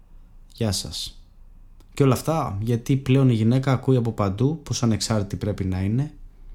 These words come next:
και πώς μπορεί να έχει τα πάντα που θέλει και ότι αξίζει τα καλύτερα, έτσι απλά γιατί είναι όμορφη και πριγκίπισσα. Ποια πατάνε όμως πιο πολύ;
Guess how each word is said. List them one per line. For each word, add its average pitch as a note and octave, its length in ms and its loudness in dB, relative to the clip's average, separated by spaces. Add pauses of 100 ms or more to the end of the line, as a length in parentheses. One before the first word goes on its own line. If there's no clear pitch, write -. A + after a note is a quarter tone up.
(500)
και - 120 -2
πώς B2+ 200 4
μπορεί B2 200 4
να A#2+ 80 4
έχει A#2+ 160 0
τα G#2 120 0 (140)
πάντα G#2+ 260 0
που - 100 -10
θέλει A#2+ 480 -4 (220)
και - 120 0
ότι A#2 200 2
αξίζει B2 760 0 (200)
τα G2+ 100 -4
καλύτερα, G2+ 960 -2 (460)
έτσι - 200 -2
απλά A#2 200 0
γιατί G#2+ 220 0
είναι G2+ 180 0
όμορφη G2+ 580 -2
και G2 120 -8
πριγκίπισσα. - 800 -8 (1500)
Ποια G#3 220 -2
πατάνε B2+ 400 4
όμως G2 220 2
πιο F#2+ 120 -2
πολύ; E2+ 400 -4